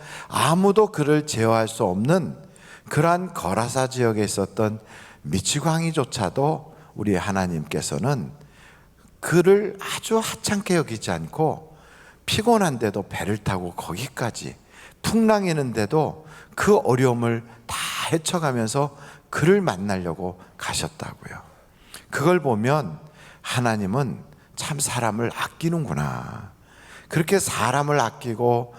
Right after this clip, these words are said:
사람에 대하여 배려하는 것, 이것이 곧 사랑입니다.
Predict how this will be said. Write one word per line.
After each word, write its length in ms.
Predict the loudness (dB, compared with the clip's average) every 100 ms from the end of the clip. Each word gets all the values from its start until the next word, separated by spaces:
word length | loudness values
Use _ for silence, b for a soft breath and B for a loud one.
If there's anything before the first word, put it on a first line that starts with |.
| B B
사람에 580 | -6 0 2 2 0 0
대하여 640 | 0 2 2 0 -2 -6 B B B
배려하는 720 | -6 -4 -2 -2 0 -2 -4 -4
것, 160 | -6 -4
이것이 540 | -2 0 -2 -2 -6 B B B
곧 160 | -6
사랑입니다. 960 | -4 -4 -4 -2 -2 -4 -8 -12 -14 -16